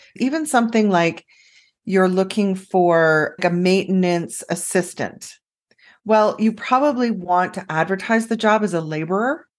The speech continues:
because that's really what it is. But H R gets their panties in a knot about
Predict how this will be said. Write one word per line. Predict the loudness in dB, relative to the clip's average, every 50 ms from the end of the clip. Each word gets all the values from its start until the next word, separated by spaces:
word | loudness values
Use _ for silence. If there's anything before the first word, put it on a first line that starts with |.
| _ _ _ _ _ _
because | -6 -4 -4 -4 -2
that's | -4 -4 0 0
really | 2 2 2 2
what | 2 4 2
it | 2 2
is. | 2 0 0 -2 -6 -12 -18 -20 -20 _ _ _ _ _ _ -20 -20 _ _
But | -2 -2 0 2
H | 0 0 0 0 0 2
R | 2 2 2 0
gets | 0 -2 -2 -2 -4 -6
their | -2 0 0 0
panties | 0 -4 -4 -2 -2 -2 -2 -2 -2 -2
in | -2 -2 -2
a | -2
knot | -4 -4 -2 -2 -4 -4 -6 -10 -18 _ _ -20 -20 -20 -20 -20 -20 _ _
about | -2 0 2 4 4 4 4 4 2 -2 -6 -14